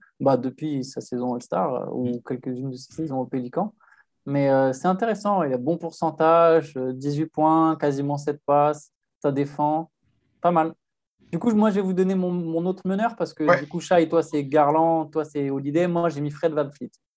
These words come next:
Speaker 2: Mais
Speaker 3: Ah, bah,
Speaker 2: je
Speaker 3: je l'ai
Speaker 1: l'ai
Speaker 3: aussi.
Speaker 2: je,
Speaker 3: Ouais.
Speaker 2: je l'ai,
Speaker 1: Ah,
Speaker 2: je
Speaker 1: ok,
Speaker 2: l'ai
Speaker 1: d'accord.
Speaker 2: aussi, je l'ai
Speaker 1: Ah,
Speaker 2: aussi,
Speaker 1: ok,
Speaker 2: mais
Speaker 1: ok.
Speaker 2: alors, je, je
Speaker 1: Autant
Speaker 2: l'ai
Speaker 1: pour
Speaker 2: inclus
Speaker 1: moi.
Speaker 2: en, je l'ai inclus en wildcard, du coup,
Speaker 3: Non,
Speaker 2: alors.
Speaker 3: mais super.
Speaker 1: Ok.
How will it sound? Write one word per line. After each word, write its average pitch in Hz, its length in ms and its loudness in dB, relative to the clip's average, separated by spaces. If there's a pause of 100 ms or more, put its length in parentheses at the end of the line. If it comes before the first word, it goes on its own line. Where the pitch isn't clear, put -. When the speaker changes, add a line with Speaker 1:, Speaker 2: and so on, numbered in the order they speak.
(140)
Speaker 2:
Mais 139 280 -4
Speaker 3:
Ah, 135 80 6
bah, - 80 4
Speaker 2:
je 123 80 6
Speaker 3:
je 117 100 0
l'ai 131 80 8
Speaker 1:
l'ai 139 60 8
Speaker 3:
aussi. - 320 0 (160)
Speaker 2:
je, 143 120 0
Speaker 3:
Ouais. 165 100 4
Speaker 2:
je 127 100 -4
l'ai, 135 100 -6
Speaker 1:
Ah, 156 80 8
Speaker 2:
je 165 60 10
Speaker 1:
ok, 151 60 8
Speaker 2:
l'ai 156 120 0
Speaker 1:
d'accord. 180 80 8
Speaker 2:
aussi, 180 260 4
je 135 120 2
l'ai 156 80 8
Speaker 1:
Ah, - 20 10
Speaker 2:
aussi, 165 320 8
Speaker 1:
ok, 185 100 8
Speaker 2:
mais 156 80 4
Speaker 1:
ok. 110 60 6
Speaker 2:
alors, 135 160 2
je, 135 40 0
je 147 40 2
Speaker 1:
Autant 151 200 2
Speaker 2:
l'ai 139 40 -4
Speaker 1:
pour 147 80 2
Speaker 2:
inclus 160 220 2
Speaker 1:
moi. 139 200 2
Speaker 2:
en, 127 140 -2
je 123 60 -2
l'ai 139 60 2
inclus 139 200 2
en 147 80 6
wildcard, 139 400 2
du 120 160 -6
coup, 139 120 -6
Speaker 3:
Non, 127 80 -2
Speaker 2:
alors. 170 160 4
Speaker 3:
mais 147 80 4
super. 156 460 4
Speaker 1:
Ok. 135 120 -8